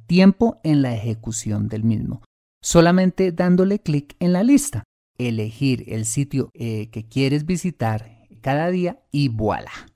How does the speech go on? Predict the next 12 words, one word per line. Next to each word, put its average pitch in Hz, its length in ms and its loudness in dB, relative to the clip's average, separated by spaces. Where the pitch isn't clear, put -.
llega 135 460 0
sin 156 220 4
necesidad 143 800 -2
de 113 160 0
un 107 160 2
guía 110 280 -4
turístico. - 600 -10
<laughs> - 1300 -8
Conclusión, 202 720 6
usar 151 380 0
Google 175 420 4
Maps 185 480 0